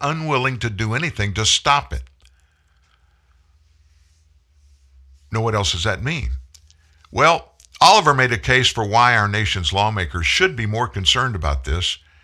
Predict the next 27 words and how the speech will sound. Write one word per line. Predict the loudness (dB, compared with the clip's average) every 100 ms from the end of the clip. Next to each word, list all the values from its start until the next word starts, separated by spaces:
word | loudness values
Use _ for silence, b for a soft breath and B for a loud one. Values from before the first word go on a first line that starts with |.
| b b b b b
by | 4 6
illustrating | 6 4 2 4 2 2
just | 0 4
how | 4 4
easy | 2 0 0
it | 0
is | 0
for | 2 0
anyone, | 0 -2 -2 -2 -6 -16 -20 -20 -20 -8 -4
anyone, | -2 0 0 0 -4 -6 b b b -8
to | -4
get | -2 -2
their | 0 0
personal | 0 0 0 0 -2
information. | -4 -4 -4 -2 -2 -4 -8 -16 _ _ _ _ _ _ _ _ -6
He | -4
pulled | -2 2
out | 6 8 6
an | 2
envelope | 0 -2 -4 -6 -10 -20 _ b b -6
that | -2
he | -2
claimed | -2 2 2 0
contained | -4 -2 0 0 2
data | 4 6 4
he | 0 -4
gathered | 0 2 2 0 -6